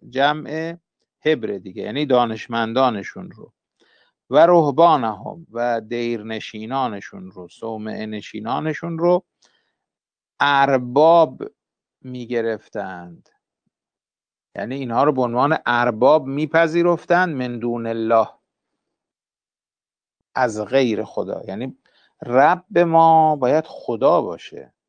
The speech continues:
رب یعنی صاحب، یعنی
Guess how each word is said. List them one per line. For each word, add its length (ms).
رب 420
یعنی 240
صاحب، 760
یعنی 500